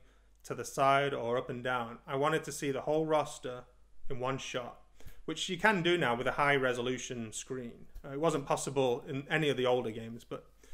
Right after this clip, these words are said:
so yeah, and then, so that kind of brought the realistic limit to about thirty-five per screen. And so I had to make ten rosters, ten times thirty-five, instead of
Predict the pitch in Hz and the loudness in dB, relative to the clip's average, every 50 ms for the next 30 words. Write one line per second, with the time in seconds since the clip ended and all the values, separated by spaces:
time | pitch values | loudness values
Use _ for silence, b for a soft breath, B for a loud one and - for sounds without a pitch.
0 | b b b b b b b b - 151 151 170 175 165 156 160 147 151 170 175 | b b b b b b b b 0 2 4 6 8 6 6 4 2 2 2 2
1 | 170 170 160 160 - - - 170 160 - - - - 180 170 165 170 147 135 - | 2 2 0 -2 -6 -2 -2 2 4 4 4 4 4 4 4 4 4 2 0 0
2 | 147 151 160 156 151 151 - 156 151 151 147 143 143 139 139 143 - - - 156 | 4 6 6 6 4 2 0 -4 -4 -2 0 0 0 0 0 -2 -4 -8 -6 0
3 | 147 151 147 147 151 143 147 - 151 143 139 139 143 139 147 - - 139 135 131 | 2 4 4 4 4 2 -2 -6 -6 -2 0 2 2 2 0 0 -2 0 0 0
4 | - - - - 147 143 139 139 - 135 - - 143 135 131 127 123 - - - | 0 0 -2 0 0 0 2 0 -2 -8 -4 0 0 2 2 0 0 -4 -8 -12
5 | - - - - - - 139 135 127 120 117 120 120 - - - b b b b | -12 -10 -10 -12 -10 -8 -6 -4 -4 -4 -6 -8 -8 -8 -8 -8 b b b b
6 | b b b b b b - 131 117 - - 156 135 127 127 131 131 131 123 143 | b b b b b b -10 -10 -8 -4 0 2 4 4 4 4 2 4 4 4
7 | 135 - - 131 123 120 120 120 127 147 - - - - - - - - - - | 4 4 0 -2 -2 0 0 0 -2 -2 -6 -12 -18 -20 -20 -20 -14 -10 -2 0
8 | 151 143 143 143 139 131 123 120 - - - 120 117 113 - - 143 135 131 123 | 2 2 2 2 2 2 0 0 -2 -6 -10 -10 -10 -10 -6 -4 -4 -2 -2 -4
9 | - - 127 123 123 117 - - - 120 120 - 131 - - 135 127 123 123 120 | -4 -2 -2 -2 -2 -4 -6 -6 -6 -6 -6 -6 -10 -10 -8 -8 -8 -6 -8 -12
10 | 113 139 - - - 139 117 - - 135 120 120 120 117 117 113 - - | -14 -16 -16 -14 -12 -10 -10 -8 -6 -4 -2 0 0 0 0 -2 -4 -10